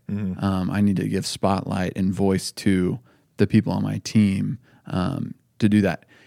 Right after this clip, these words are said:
Speaker 2: On the other side, when it comes to servant leadership, practice, checking your ego at the door, I think about, um, a leader who's willing to do some nitty-gritty tasks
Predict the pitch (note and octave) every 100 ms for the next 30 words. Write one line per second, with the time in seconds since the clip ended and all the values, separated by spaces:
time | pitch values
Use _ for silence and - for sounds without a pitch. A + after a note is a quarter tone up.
0 | - _ _ - G2 G2 D#3 F#3 - F#2+
1 | G2+ A2+ - G2+ F#2+ G2+ F#2 G#2 G2 F#2+
2 | G2+ G2 - G2 - _ _ _ _ -
3 | G#2 F#2 - _ - - B2 A2+ G#2 G#2
4 | A#2 G2 F#2+ G2+ G#2+ G#2 A2+ - - A#2
5 | A#2+ G#2 G2 G2 F#2+ _ _ _ _ _
6 | _ _ _ - G2+ F#2+ G2 G#2 G#2 G#2+
7 | G2 A2 F#2 G#2 G#2 G2+ G#2 G2 - G2
8 | G2 A2 A2 G2 G#2+ G2+ F#2+ - A#2+ A2+
9 | G#2 - - -